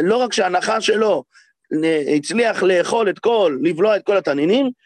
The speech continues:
אלא הוא בלע אותם אחרי שהוא כבר נהפך למקל. עד כאן האגדתא. חוזרת הגמרא עכשיו למשנה. מה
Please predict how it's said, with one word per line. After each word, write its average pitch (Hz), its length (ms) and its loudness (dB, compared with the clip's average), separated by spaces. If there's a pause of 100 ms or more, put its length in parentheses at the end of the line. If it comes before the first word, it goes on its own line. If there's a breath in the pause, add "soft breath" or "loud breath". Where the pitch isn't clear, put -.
(140 soft breath)
אלא 151 180 0
הוא 151 180 -2
בלע 180 280 0
אותם 233 260 -2
אחרי 240 300 -2
שהוא 220 220 -2
כבר 190 160 0
נהפך 185 640 -2
למקל. 143 420 -2 (1300 loud breath)
עד 277 240 -4
כאן 262 280 0
האגדתא. 151 640 -2 (720)
חוזרת 247 460 0
הגמרא 196 320 0
עכשיו 208 540 0
למשנה. 214 480 -2 (680 soft breath)
מה 190 140 0